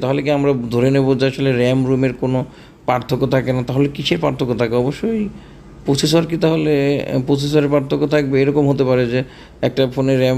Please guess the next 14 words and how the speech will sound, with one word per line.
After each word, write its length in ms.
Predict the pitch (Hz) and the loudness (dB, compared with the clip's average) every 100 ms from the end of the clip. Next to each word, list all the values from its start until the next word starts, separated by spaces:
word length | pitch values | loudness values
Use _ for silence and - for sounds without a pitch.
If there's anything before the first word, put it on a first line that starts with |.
| 127 | 0
রোম 140 | 131 123 | -2 0
কম 120 | 131 127 | 0 0
বেশির 240 | 123 135 131 | -2 -2 0
জন্য 140 | 131 123 120 | 0 0 0
স্পিড 220 | 131 120 113 | -2 0 0
বেশি 160 | 123 135 127 | 0 0 0
হবে 160 | 120 113 | 0 -2
না, 60 | 113 - - - - - | -6 -12 -20 -20 -18 -4
শুধু 180 | 135 143 | 0 2
প্রসেসর 360 | 147 143 143 147 143 | 2 2 2 2 2
ভালো 120 | 143 147 | 0 0
থাকলেই 260 | 143 143 127 | 0 0 2
হয়ে 140 | 120 | 0
যায়। 140 | 104 | 0